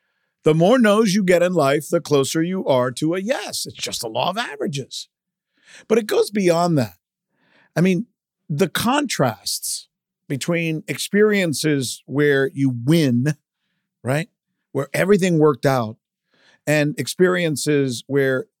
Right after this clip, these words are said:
you lose, whatever that thing may be, what is it? It's edifying. And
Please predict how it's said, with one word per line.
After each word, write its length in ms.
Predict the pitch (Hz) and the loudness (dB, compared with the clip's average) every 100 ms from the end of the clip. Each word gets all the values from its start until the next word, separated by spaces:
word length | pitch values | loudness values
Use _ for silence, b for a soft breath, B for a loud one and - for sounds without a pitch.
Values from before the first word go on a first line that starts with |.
| _ | _
you 200 | 147 135 | -4 -2
lose, 880 | 131 165 208 156 127 123 135 - - _ _ _ _ _ _ _ _ _ _ _ - | 2 2 4 2 2 -2 -4 -10 -14 _ _ _ _ _ _ _ _ _ _ _ -2
whatever 280 | 143 170 226 | 0 4 4
that 220 | 220 170 | 4 4
thing 180 | 202 190 | 0 2
may 160 | 185 | 0
be, 360 | 156 180 139 117 _ _ _ _ _ _ _ _ _ _ _ _ | 2 2 2 -4 _ _ _ _ _ _ _ _ _ _ _ _
what 180 | 127 202 | 0 2
is 180 | 226 127 | 2 0
it? 120 | - _ _ _ _ _ _ _ _ _ _ _ _ _ - | -8 _ _ _ _ _ _ _ _ _ _ _ _ _ -6
It's 200 | 165 196 | -4 0
edifying. 640 | 233 247 160 113 87 73 _ _ _ _ _ _ _ _ _ _ _ _ | -2 2 0 0 -6 -18 _ _ _ _ _ _ _ _ _ _ _ _
And 220 | 127 139 | -2 -2